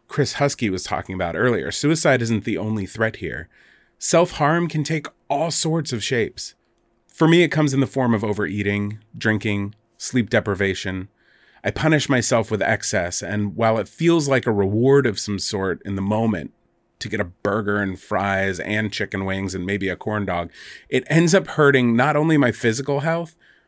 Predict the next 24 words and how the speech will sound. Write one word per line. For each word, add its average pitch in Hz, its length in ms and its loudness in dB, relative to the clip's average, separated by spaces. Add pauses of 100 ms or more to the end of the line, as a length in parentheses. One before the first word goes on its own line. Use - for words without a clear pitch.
(220)
but 147 100 -2
it 120 100 0
worsens 156 440 2
my 139 120 2
mental 120 320 2
health 110 240 -4
as 104 140 -6
well. 101 380 -6 (800)
Some 123 260 0
reward, 101 400 0
huh? 80 260 -8 (880)
Look, 113 280 2 (100)
uh, 147 300 0
I'm 156 120 2
not 156 200 2
any 120 140 4
more 104 240 2
a 87 60 -4
doctor 90 360 -2
than 87 140 -4
Patrick 90 480 -4
or 82 120 -8
Amy 95 260 -4
here. 101 460 0